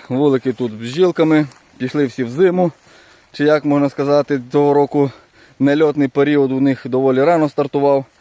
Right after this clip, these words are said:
М, е, те, що я форів, друзі, то трішки вибило мене з колії, як би так сказати, і, ну, не навів лад ще тут, але нічого, все,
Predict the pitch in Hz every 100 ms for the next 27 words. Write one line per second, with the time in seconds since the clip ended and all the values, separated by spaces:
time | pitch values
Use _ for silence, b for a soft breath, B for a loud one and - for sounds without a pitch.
0 | b b b b b _ 127 123 120 110
1 | - _ b b b b b _ - 120
2 | 113 156 143 139 135 127 143 143 139 127
3 | 127 123 127 139 131 135 135 123 127 123
4 | 123 123 113 127 120 _ - 123 139 190
5 | 185 - B B B B B _ 127 131
6 | 120 120 135 - - 131 131 127 - 135
7 | 151 143 135 B B B B 165 156 143
8 | 147 147 151 151 151 147 147 147 151 151
9 | 143 143 185 156 143 151 - 190 143 127
10 | 135 120 - 131